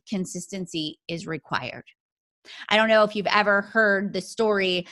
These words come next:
The Law of the Harvest, but John Maxwell is, is one of my mentors from afar. I read and listen to basically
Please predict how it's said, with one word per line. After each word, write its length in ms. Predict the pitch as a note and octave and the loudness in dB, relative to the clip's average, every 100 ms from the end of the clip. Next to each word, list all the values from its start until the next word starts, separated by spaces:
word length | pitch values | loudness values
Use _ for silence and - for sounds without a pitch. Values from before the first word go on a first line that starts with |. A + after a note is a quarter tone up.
| - - | -10 -4
The 80 | |
Law 240 | G3 G3+ G3+ | 4 6 6
of 80 | F#3 | 4
the 80 | |
Harvest, 560 | F#3 G#3 G3+ F#3 F#3+ - | 0 2 2 2 -2 -4
but 220 | - E3+ - _ _ _ _ _ _ | -4 -4 -6 _ _ _ _ _ _
John 220 | - A3 G#3 | 2 4 4
Maxwell 500 | G#3+ G#3+ G#3 F#3+ F#3 | 2 2 4 4 2
is, 300 | E3+ E3+ - | 0 -2 -6
is 120 | F3+ | -6
one 140 | F3+ G3+ | -2 0
of 80 | G3+ | 0
my 320 | F#3 F3+ E3+ | 0 0 0
mentors 600 | G3+ G#3+ A3+ A3 F#3+ F3 | 2 2 2 -2 -4 -4
from 160 | - F3+ | -6 -6
afar. 560 | F3+ - G3+ F#3+ F3+ F3 | -4 2 6 6 4 2
I 80 | F3+ | -2
read 420 | F3 G3 G3 F#3+ | -4 -4 -4 -4
and 140 | F#3 F#3+ | -6 -4
listen 380 | G3+ G3+ F#3 F3 | -4 -4 -8 -6
to 340 | F3 E3 D#3+ - | -6 -6 -6 -4
basically 580 | F#3+ F#3+ F3 F3+ E3+ | -2 -4 -6 -4 -4